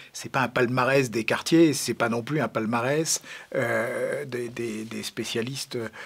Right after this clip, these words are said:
euh, absolus en matière de, euh, d'habitat, mais c'est des gens qui ont apporté, euh, à cet ouvrage un éclairage complémentaire,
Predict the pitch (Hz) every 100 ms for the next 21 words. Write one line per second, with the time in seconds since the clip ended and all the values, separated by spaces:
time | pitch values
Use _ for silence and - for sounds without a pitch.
0 | - - - 113 117 117 117 113 - -
1 | 139 135 - 131 127 143 175 135 107 110
2 | - 127 139 131 107 104 104 - - -
3 | - 117 117 113 113 117 104 101 - 147
4 | 196 208 - - 117 117 - 240 - -
5 | 131 135 135 151 - - 117 107 - -
6 | 151 147 127 - 151 208 - - - -
7 | - 127 120 120 - 135 139 135 123 110
8 | 131 170 196 175 127 - - - 131 135
9 | 143 135 139 131 160 156 - 160 139 147
10 | 139 127 - 139 160 196 185